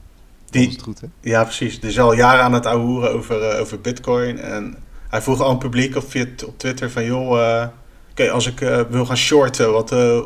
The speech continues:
Speaker 1: hoe werkt dat eigenlijk? Want ik heb dat nog nooit gedaan bij, eh, bij crypto", zei hij, geloof ik.
Speaker 2: Ja.
Speaker 1: <laughs> En voor, en vierentwintig uur later ging die prijs als een gek omhoog. En toen was zijn account weg.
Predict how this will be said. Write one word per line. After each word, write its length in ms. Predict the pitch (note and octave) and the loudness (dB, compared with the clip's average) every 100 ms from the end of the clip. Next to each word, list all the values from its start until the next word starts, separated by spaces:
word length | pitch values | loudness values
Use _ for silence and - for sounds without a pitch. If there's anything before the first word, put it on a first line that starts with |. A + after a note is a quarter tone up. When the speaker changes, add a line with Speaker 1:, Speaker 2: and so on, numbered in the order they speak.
| - | -6
Speaker 1:
hoe 200 | A#2+ B2 | -8 2
werkt 220 | B2+ C3+ | 2 2
dat 100 | B2 | -4
eigenlijk? 100 | G#2+ | -6
Want 140 | G#2+ | -6
ik 60 | A2 | -6
heb 80 | A#2+ | -4
dat 160 | A#2+ | -4
nog 100 | A#2 | -4
nooit 180 | A2+ A#2+ | -2 -2
gedaan 360 | - A2+ A#2 A#2 | -2 -2 0 -2
bij, 300 | G#2+ E2+ F#2 | -4 -6 -8
eh, 60 | |
bij 120 | - A2 | -10 -8
crypto", 420 | C#3+ C#3+ - A#2+ | -6 -6 -8 -8
zei 140 | A#2 | -10
hij, 80 | A2+ | -10
geloof 300 | A2+ A2+ A2+ | -10 -10 -10
ik. 160 | - - - - - - - - | -14 -18 -20 -20 -20 -18 -16 -6
Speaker 2:
Ja. 220 | A#2+ G#2+ - - | -4 -4 -10 2
Speaker 1:
<laughs> 400 | - - - - - | 6 12 12 10 4
En 180 | D3 C3 | 2 6
voor, 180 | D#3 D#3 | 4 6
en 400 | C#3+ C3 B2+ - | 4 4 2 0
vierentwintig 420 | D3 C3 C3+ C#3 | 2 2 2 4
uur 100 | C3+ | 4
later 360 | C3 C#3 C#3+ A2 | 6 4 4 0
ging 140 | B2 | 0
die 100 | B2 | -2
prijs 340 | B2 C3 C#3 | 2 4 4
als 100 | C3 | 0
een 80 | B2+ | -4
gek 260 | B2 A#2 A2+ | 0 0 0
omhoog. 560 | A2 G#2+ G#2+ A#2+ - - - _ - - | 0 2 0 -2 -14 -20 -20 _ -20 -6
En 360 | F#3+ F3 D#3+ D3 | 0 4 4 2
toen 100 | C3 | 2
was 160 | B2 | 2
zijn 120 | B2+ | 2
account 300 | A2+ A#2 B2 | 2 2 2
weg. 320 | B2 A#2+ - | 2 0 0